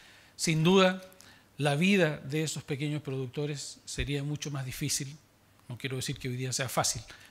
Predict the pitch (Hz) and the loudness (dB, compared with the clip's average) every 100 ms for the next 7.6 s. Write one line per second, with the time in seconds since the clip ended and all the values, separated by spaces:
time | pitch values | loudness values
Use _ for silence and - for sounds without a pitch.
0 | - - - 127 135 156 156 131 135 143 | -14 -10 -8 -6 -4 -2 -2 -2 -4 -4
1 | 139 147 - 151 151 - - 139 - 175 | -4 -6 -6 -6 -4 -6 -8 -8 -2 0
2 | - 160 - - - - - 160 156 151 | 0 -4 -10 -20 -20 -20 -6 -2 0 2
3 | 160 170 165 147 143 147 143 127 - - | 4 4 4 0 0 0 0 -2 -10 -20
4 | _ _ - 143 143 139 147 151 151 139 | _ _ -12 -6 -6 -4 0 0 0 -2
5 | 139 135 135 147 127 143 143 - 160 147 | -4 -4 -8 -8 -4 -4 -4 2 2 2
6 | 143 - - _ - 143 139 143 147 147 | 0 -8 -20 _ -10 -6 -4 -2 0 0
7 | 143 135 131 - 113 - | -2 -4 -4 -6 -10 -12